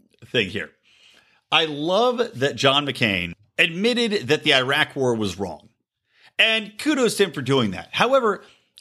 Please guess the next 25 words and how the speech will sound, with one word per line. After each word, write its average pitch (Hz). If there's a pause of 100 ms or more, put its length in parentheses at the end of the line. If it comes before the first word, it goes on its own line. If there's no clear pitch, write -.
he 233
admitted 240
it 262
was 151
wrong 170
with 165
his 113
memoirs. 95
And 175
he 226
knew, 254
though, 110
for 226
years 214 (640)
after 196
the 175
Iraq 139
war, 123
he's 175
privy 220
to 170
the, 151
all 170
these 170
briefings. 175